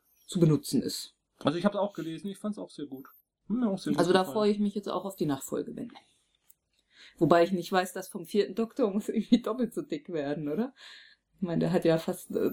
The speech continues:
Speaker 1: doppelt so viele Staffeln wie die meisten anderen Doktoren.
Speaker 2: Hm.
Speaker 1: Das muss ein etwas dickeres Werk werden.
Speaker 2: Also was ich bemerkenswert fand, äh, war, wie viele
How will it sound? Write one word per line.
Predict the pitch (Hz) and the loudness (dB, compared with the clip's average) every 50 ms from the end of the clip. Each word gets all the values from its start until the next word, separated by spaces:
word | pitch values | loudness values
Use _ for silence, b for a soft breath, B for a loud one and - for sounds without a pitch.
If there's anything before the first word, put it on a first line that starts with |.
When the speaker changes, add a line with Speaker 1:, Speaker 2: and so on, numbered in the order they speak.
| - | 6
Speaker 1:
doppelt | - 185 180 185 185 | 6 6 6 6 0
so | 202 220 | 0 -2
viele | - 214 190 | 0 0 -4
Staffeln | - - - 214 - 226 208 185 156 156 147 | -2 0 0 0 0 0 -6 -6 -6 -10 -12
wie | 160 147 | -12 -12
die | 151 147 | -10 -10
meisten | 147 143 151 - - 190 | -8 -10 -10 -8 -8 -6
anderen | 127 - 143 147 147 139 | -6 -4 -4 -4 -4 -6
Doktoren. | 139 143 - - - 202 160 139 143 143 B B B B B B B B | -8 -10 -10 -2 0 0 2 2 -2 -4 B B B B B B B B
Speaker 2:
Hm. | 131 123 123 120 | -8 -6 -4 -4
Speaker 1:
Das | - 151 - - | -4 -4 -2 -2
muss | 180 180 | 0 2
ein | 190 - | 2 2
etwas | - - - 185 - - | 2 2 0 0 0 2
dickeres | - 160 151 131 123 131 - 156 | 0 2 2 2 0 0 0 0
Werk | 147 135 127 - - | 0 0 0 -2 -4
werden. | - - - - - - - - | -2 -2 -2 -2 -4 -6 -6 -4
Speaker 2:
Also | - 135 131 | -4 0 0
was | - - | 0 0
ich | - 349 - - | 0 -6 -2 0
bemerkenswert | 302 294 240 226 220 220 214 - 220 214 208 - | 2 2 4 4 2 2 0 2 0 0 0 0
fand, | - 214 208 202 202 202 196 - - - - _ _ _ _ - | 2 2 2 2 2 0 -2 -4 -10 -20 -20 _ _ _ _ 0
äh, | 175 | 2
war, | 170 170 170 165 165 160 160 156 156 147 143 156 160 156 156 156 151 143 135 131 - - 135 - _ _ - - - 120 123 123 | 4 6 6 4 4 4 2 0 0 -2 2 2 4 4 4 2 2 0 -2 -2 -6 -10 -18 -20 _ _ -20 -20 -20 -20 -16 -4
wie | 127 139 143 | -4 -4 -4
viele | - - - 185 196 233 262 240 226 214 214 208 202 202 202 196 190 185 - - | -4 -4 2 6 6 8 8 8 8 8 6 6 2 2 2 0 -2 -2 -4 -8